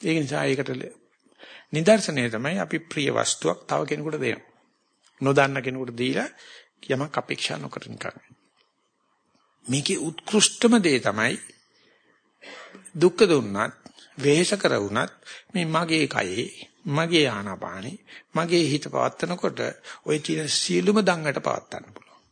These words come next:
දන් වැටේ ඉහළම කෙලවර වෙන චිත්තක්ෂණයට මුළු ලෝකෙම දීලා දාන්න පුළුවන්. මේක දෙන්න දරුවන්.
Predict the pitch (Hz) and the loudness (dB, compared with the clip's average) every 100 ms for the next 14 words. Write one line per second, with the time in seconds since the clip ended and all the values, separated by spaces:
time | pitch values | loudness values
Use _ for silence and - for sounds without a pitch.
0 | _ _ _ - 131 143 165 165 180 139 | _ _ _ -6 -2 2 2 2 2 2
1 | 135 185 240 277 202 135 120 117 113 131 | 2 4 4 2 0 0 0 0 0 0
2 | 220 - - - - _ - - 190 - | -2 -4 -12 -16 -18 _ -10 -2 -2 -2
3 | - 214 - - 185 190 180 180 175 175 | 2 2 2 -2 0 0 4 6 6 6
4 | 175 196 165 147 135 117 73 - - - | 4 0 2 0 -2 -2 -6 -8 -14 -20
5 | _ _ _ _ _ _ _ _ _ _ | _ _ _ _ _ _ _ _ _ _
6 | _ _ _ _ _ _ _ _ - - | _ _ _ _ _ _ _ _ -14 -4
7 | 139 151 143 123 123 123 139 107 101 - | 0 0 0 -2 -2 -2 -4 -4 -6 -8